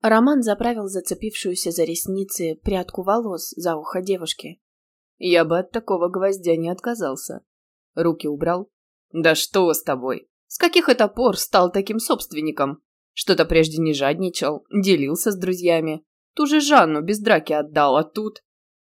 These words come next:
Рома открыл дверь, пристроенной к торцу отеля мансарды. "Что, зацепила?" "Не представляешь, насколько. Она идеально подходит для моих планов". Брат Вячеслава включил свет в огромной гостиной.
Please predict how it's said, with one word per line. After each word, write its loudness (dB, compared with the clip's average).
Рома 4
открыл 0
дверь, 0
пристроенной 0
к -10
торцу 0
отеля 0
мансарды. -6
"Что, -2
зацепила?" 0
"Не 0
представляешь, -4
насколько. -14
Она 4
идеально 0
подходит -6
для 0
моих -6
планов". -8
Брат 6
Вячеслава 0
включил -2
свет -2
в 0
огромной 0
гостиной. -4